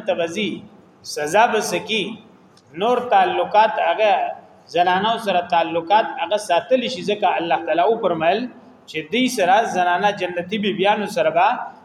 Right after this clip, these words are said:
تعلق نه یو جن ساتلی، نه یو انسان. هغه ساتلي، تعلقات ساتلي شي. فبأي آلاء ربكما تكذبان؟ په کوم یو د نعمتونو ته الله تعالی فرمایي د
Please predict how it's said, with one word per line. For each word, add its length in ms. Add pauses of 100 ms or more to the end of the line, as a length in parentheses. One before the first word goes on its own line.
تعلق 560
نه 160
یو 180 (200)
جن 200
ساتلی، 560
نه 100
یو 140 (140)
انسان. 420 (600)
هغه 180
ساتلي، 440 (160)
تعلقات 460
ساتلي 360
شي. 100 (3750)
فبأي 840
آلاء 300 (140)
ربكما 680
تكذبان؟ 840 (320)
په 80 (120)
کوم 200
یو 200
د 100
نعمتونو 640
ته 200
الله 260 (100)
تعالی 300
فرمایي 340
د 100